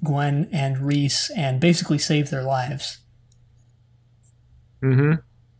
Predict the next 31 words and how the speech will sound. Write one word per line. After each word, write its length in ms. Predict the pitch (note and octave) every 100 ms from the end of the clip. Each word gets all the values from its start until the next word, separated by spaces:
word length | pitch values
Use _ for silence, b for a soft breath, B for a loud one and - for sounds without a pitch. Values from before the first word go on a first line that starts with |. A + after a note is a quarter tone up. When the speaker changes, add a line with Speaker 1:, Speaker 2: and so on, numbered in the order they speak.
| _ B B B B B -
Speaker 1:
So 120 | D#3+
she, 280 | - F#3+ G3
they 180 | F3+
meet 140 | F#3 A3+
in 120 | G#3
this 220 | F3+ E3
sort 380 | - - - D#3+
of 220 | D3+ C#3+ -
cafe 460 | D3+ C#3 D3+ D3
or 80 | C#3+
something, 440 | C#3+ C#3+ D3 C#3+
and 120 | C#3 C#3
she 160 | D#3+
kinda 240 | D#3 D3 C#3
tells 260 | - D3
them 120 | D3
what's 200 | C#3 C#3
going 260 | - C3+ C3+
on, 300 | D3 D3+ D3
how 280 | C#3+ C3+ C3
Frobisher 540 | C3 - D3 D3 -
was 140 | C#3 C3+
in 80 |
charge 420 | C3+ - D3 C#3+ C#3
of, 280 | C3 B2+ - b b b b
you 100 | - D3
know, 100 | C#3+
making 320 | D3+ D#3+ D#3+
sure 180 | - D3
Torchwood 680 | - D#3 D3+ D#3 C#3+ C3+ - -
dies. 720 | C3+ C#3+ C3+ B2+ B2+ -